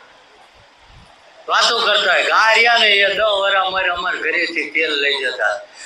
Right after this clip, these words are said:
તારે એમના ઘરે સાફ થતું, પણ એમને કંઈક કર્યું તો એમની વેળા વળી. તારા બાપા વી મૂકીને જાય એ નવરી કરી તું જાપે બે.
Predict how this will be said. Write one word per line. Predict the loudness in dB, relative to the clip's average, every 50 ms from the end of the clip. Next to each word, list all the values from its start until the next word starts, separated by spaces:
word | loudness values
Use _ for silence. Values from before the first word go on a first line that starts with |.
| -20 -14 -4
તારે | -2 -2 0 2 2
એમના | 2 2 0 0 -2 -2
ઘરે | -2 -2 0 0 0 0
સાફ | 0 0 0 0 0 0 -2 -4 -6
થતું, | -6 -6 -6 -8 -10 -12 -12 -12 -14 -14 -10 -4
પણ | 0 2
એમને | 2 4 4 4 4 4 4 4
કંઈક | 2 2 0 0 0 0
કર્યું | 0 2 2 2 2 2
તો | 2 2
એમની | 2 2 2 2 2 2 2 2
વેળા | 2 2 2 2 2 2
વળી. | 0 0 0 0 0 0 -2 -2 -6 -8 -14 -20 -20 -20 -20 -20 -20 _ -6
તારા | -2 0 0 2 2 2
બાપા | 2 2 2 2 2 2 2 2
વી | 2 4 4 4
મૂકીને | 2 0 -2 -2 0 0 0 2 2
જાય | 2 2 2 2
એ | 2 2 0 0
નવરી | 0 -2 -2 -2 0 0 0 0 0
કરી | 0 0 0 -2
તું | -2 -6 -10 -10 -6
જાપે | -4 -4 -4 -4 -6 -8
બે. | -8 -8 -8 -8 -8 -8